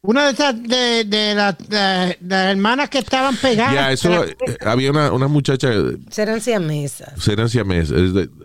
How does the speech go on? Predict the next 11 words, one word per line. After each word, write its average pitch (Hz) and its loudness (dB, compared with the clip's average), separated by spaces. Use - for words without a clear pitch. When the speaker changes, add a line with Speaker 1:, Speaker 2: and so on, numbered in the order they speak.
Speaker 2:
are 120 2
they 165 2
still 170 0
Speaker 3:
Diferente. 185 4
Speaker 2:
alive? 233 0
Speaker 3:
I 156 -16
don't 123 -16
know. 117 -20
Speaker 2:
Chécate 92 -2
a 85 0
ver. 62 -4